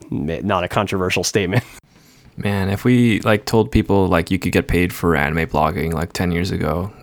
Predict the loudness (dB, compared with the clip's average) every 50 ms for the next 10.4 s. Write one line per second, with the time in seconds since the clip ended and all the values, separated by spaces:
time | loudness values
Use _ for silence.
0 | -6 -6 -4 -2 -2 -4 -4 -6 -10 -14 -10 -6 -2 -2 0 -2 -2 0 0 0
1 | 2 2 0 -2 0 0 2 2 2 0 -2 -6 -8 -10 -14 -18 -20 _ _ _
2 | _ _ _ _ _ _ _ _ 0 2 2 4 4 4 2 4 4 2 4 4
3 | 4 4 4 4 2 -2 -2 -4 -8 -10 -8 0 2 4 4 4 4 4 4 6
4 | 6 4 4 2 2 2 2 2 0 -4 -6 -2 0 0 0 2 2 0 0 0
5 | 2 2 2 2 2 2 0 0 0 -2 0 0 0 0 0 0 0 0 0 0
6 | -2 -2 -2 -2 -2 -2 -2 -2 -2 -2 -2 -2 -4 -4 -2 -2 -2 0 0 -2
7 | -2 -2 -2 -4 -4 -4 -4 -4 -4 -2 -2 -2 -2 0 0 0 2 2 0 0
8 | -2 -4 -8 -12 _ -6 -4 -2 -2 -4 -6 -12 -20 -20 -20 -20 -20 -20 -20 _
9 | _ -20 -20 -20 -6 -2 0 0 0 -2 -2 -2 0 0 0 0 -2 -4 -6 -6
10 | -8 -10 -16 -20 -20 -20 -10